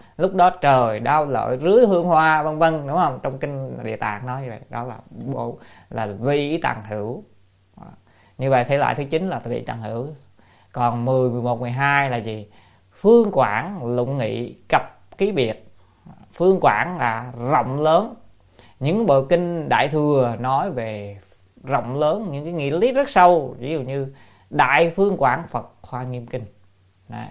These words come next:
kinh Hoa Nghiêm gọi là Phương Quảng. Thế là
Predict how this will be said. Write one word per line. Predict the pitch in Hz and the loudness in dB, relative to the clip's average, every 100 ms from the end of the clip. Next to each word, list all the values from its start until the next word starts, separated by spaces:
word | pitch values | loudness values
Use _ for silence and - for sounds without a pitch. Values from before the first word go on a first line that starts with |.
| 104 | -16
kinh | - 135 127 123 | -8 -6 -6 -10
Hoa | 127 | -8
Nghiêm | 127 127 123 117 | -6 -6 -8 -10
gọi | 110 | -14
là | 104 101 | -14 -18
Phương | - 135 127 | -8 -6 -6
Quảng. | 120 104 104 104 - _ _ _ | -8 -8 -10 -16 -20 _ _ _
Thế | - 131 147 | -4 -4 -2
là | 113 107 | -6 -6